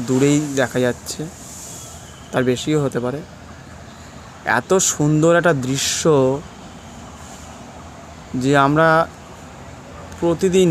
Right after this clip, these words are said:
নিজের হাতে, নিজের অজান্তে, যারা জানি না, বুঝি না, তাদেরকে একটু বুঝিয়ে দেওয়ার জন্য যে দেখুন সুন্দর প্রকৃতি আছে, একে বাঁচিয়ে রাখুন।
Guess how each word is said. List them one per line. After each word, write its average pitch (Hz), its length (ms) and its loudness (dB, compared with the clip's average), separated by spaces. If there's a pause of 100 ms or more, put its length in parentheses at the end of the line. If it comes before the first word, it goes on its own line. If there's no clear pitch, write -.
নিজের 165 340 6
হাতে, 156 240 4 (260)
নিজের 165 260 4 (120)
অজান্তে, 156 480 4 (380)
যারা 156 200 6 (120)
জানি 139 300 4
না, 156 60 4 (140)
বুঝি 135 260 0
না, 156 100 4
তাদেরকে 139 260 0 (120)
একটু - 240 -6 (140)
বুঝিয়ে 156 280 4
দেওয়ার 170 180 4 (120)
জন্য 147 260 4 (880)
যে 156 140 2
দেখুন 175 220 4 (140)
সুন্দর 165 340 4 (120)
প্রকৃতি 156 380 2 (160)
আছে, 160 260 0 (200)
একে 147 220 2
বাঁচিয়ে 127 420 2
রাখুন। 127 280 -2